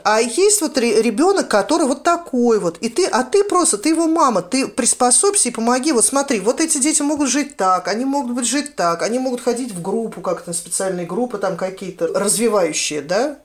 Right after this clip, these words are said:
Ну, и объясняет, как это может быть, э, просто вот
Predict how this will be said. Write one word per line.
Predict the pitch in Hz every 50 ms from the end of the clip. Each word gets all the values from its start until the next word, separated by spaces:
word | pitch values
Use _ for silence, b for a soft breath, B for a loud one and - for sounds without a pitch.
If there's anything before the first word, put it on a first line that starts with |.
| _ _ - - - - - - - - - - _ _ _ _ _ -
Ну, | - 302 381 392
и | 370
объясняет, | 330 269 262 277 269 - - 381 392 359 -
как | - 285 294 277
это | 247 254 240
может | 240 262 269 247 240 254 226 240
быть, | 359 381 381 381 -
э, | - - 208 202 190 180 165 156 143 - b b b b b b b b b
просто | - 277 330 330 254 190 - - 180
вот | 175 175 175 -